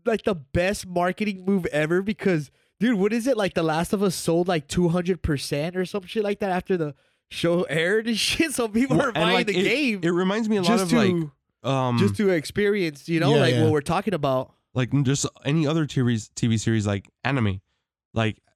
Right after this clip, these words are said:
Speaker 2: in, during, like, a story arc of any fucking anime, there's always quote unquote filler episodes, but, or,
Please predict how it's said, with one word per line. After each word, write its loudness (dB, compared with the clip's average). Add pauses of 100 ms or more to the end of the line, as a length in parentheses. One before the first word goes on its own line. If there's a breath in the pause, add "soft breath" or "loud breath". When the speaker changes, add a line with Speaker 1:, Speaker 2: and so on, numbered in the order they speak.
(140)
Speaker 2:
in, -2
during, 0
like, -2
a 0
story -2
arc -2
of -4 (480)
any 2
fucking -2
anime, 0 (360)
there's 0
always -2
quote 0
unquote 0
filler -2
episodes, -2
but, 0
or, -2